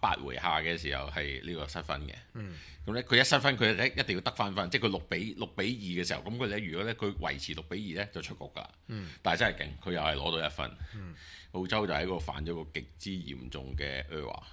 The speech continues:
Speaker 2: 嗯。
Speaker 1: 咁就跟住然後就七比三，
Speaker 2: 冇啊。
Speaker 1: 七比二，咁就對中國比賽。
Speaker 2: 冇辦法啦。
Speaker 1: 咁就睇下呢，問題呢，
Speaker 2: 所以啲人話台灣，即係台灣好多台灣人話台灣渣，唔係啊，台灣唔渣㗎，台灣係贏韓國㗎，其實。
Speaker 1: 中華台北已經好爆
Speaker 2: 台灣好勁㗎，其實。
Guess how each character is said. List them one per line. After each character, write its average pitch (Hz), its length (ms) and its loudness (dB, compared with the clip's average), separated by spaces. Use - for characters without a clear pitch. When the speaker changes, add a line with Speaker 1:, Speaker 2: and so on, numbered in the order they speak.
Speaker 2:
嗯。 107 200 -4
Speaker 1:
咁 78 40 -2
就 76 120 -4
跟 71 180 -10
住 64 60 -12
然 50 100 -10
後 50 60 -12
就 52 160 -12
七 - 120 -12
比 64 160 -4
三， 69 120 -4
Speaker 2:
冇 107 140 0
啊。 101 80 0
Speaker 1:
七 95 80 -4
比 80 80 -2
二， 64 60 -10
咁 76 60 -6
就 71 100 -4
對 127 120 -4
中 98 180 -2
國 82 200 -4
比 64 100 -10
賽。 - 100 -10
Speaker 2:
冇 - 0 -
辦 - 0 -
法 - 20 -8
啦。 - 60 -14
Speaker 1:
咁 85 120 -2
就 73 220 -2
睇 - 120 -12
下 87 80 2
呢， 80 120 -2
問 95 200 2
題 85 200 4
呢， 117 140 0
Speaker 2:
所 175 120 4
以 180 40 8
啲 180 100 2
人 117 160 6
話 98 180 2
台 92 180 -6
灣， 123 380 2
即 208 80 2
係 - 20 2
台 131 80 -2
灣 101 60 0
好 131 100 6
多 135 140 4
台 101 100 -4
灣 110 180 0
人 80 120 -4
話 80 140 -4
台 - 140 -12
灣 110 140 -2
渣， 90 240 -2
唔 98 100 -4
係 95 160 -4
啊， 95 40 -2
台 - 140 -10
灣 107 180 0
唔 85 160 -6
渣 73 140 -10
㗎， 87 280 -6
台 - 160 -4
灣 113 240 2
係 101 40 -4
贏 82 140 -8
韓 76 240 -8
國 80 180 -6
㗎， 78 80 -6
其 82 40 -6
實。 82 40 -6
Speaker 1:
中 82 100 -4
華 69 100 -2
台 60 160 -4
北 76 120 0
已 67 120 0
經 73 340 -6
好 64 80 -10
爆 - 80 -4
Speaker 2:
台 98 60 2
灣 120 120 4
好 127 100 6
勁 98 340 2
㗎， 87 280 -4
其 80 60 -6
實。 80 60 -6